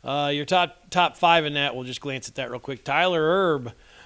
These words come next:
Brandon Shepard, Josh Rice, Tanner English, and Dennis Erb Junior Some Illinois boys up in there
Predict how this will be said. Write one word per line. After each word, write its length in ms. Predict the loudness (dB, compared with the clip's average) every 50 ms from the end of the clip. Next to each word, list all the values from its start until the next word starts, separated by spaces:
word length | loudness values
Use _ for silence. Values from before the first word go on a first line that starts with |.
| -20 _ -8 -6
Brandon 400 | -2 -2 0 0 0 -2 -2 -2
Shepard, 720 | -2 -2 0 2 2 0 2 0 0 0 0 -2 -4 -8
Josh 400 | -8 -6 -4 -4 -2 -2 -4 -4
Rice, 220 | -4 -2 -2 -2 -4
Tanner 320 | -4 -4 -4 -4 -4 -4
English, 320 | -4 -4 -4 -4 -4 -4 -6
and 260 | -6 -6 -8 -8 -6
Dennis 380 | -6 -4 -4 -4 -4 -6 -6
Erb 280 | -6 -4 -4 -6 -8 -8
Junior 500 | -8 -6 -6 -6 -6 -6 -8 -10 -10 -16 _ _ -20 _ _ _ _ -14
Some 160 | -12 -6 -2
Illinois 360 | 0 2 2 4 6 6 6
boys 320 | 6 6 6 6 6 6 6
up 200 | 4 4 6 4
in 200 | 2 2 4 2
there 380 | 2 2 2 2 0 -2 -4